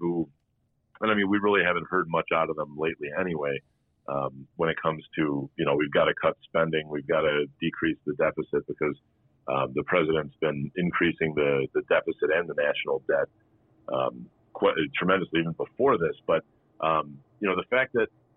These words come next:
there was so much uproar over an eight hundred billion dollar stimulus in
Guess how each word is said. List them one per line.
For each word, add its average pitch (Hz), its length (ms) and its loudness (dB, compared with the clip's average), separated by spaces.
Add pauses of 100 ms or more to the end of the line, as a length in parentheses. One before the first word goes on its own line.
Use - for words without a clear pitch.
(540)
there 98 140 4
was 95 160 2 (240)
so 113 160 2
much 107 180 2 (140)
uproar 85 480 0
over 82 300 0
an 80 200 -8
eight 90 160 -4
hundred 92 280 -4
billion 85 320 0
dollar 80 380 0 (440)
stimulus 80 400 -2 (160)
in 73 100 -14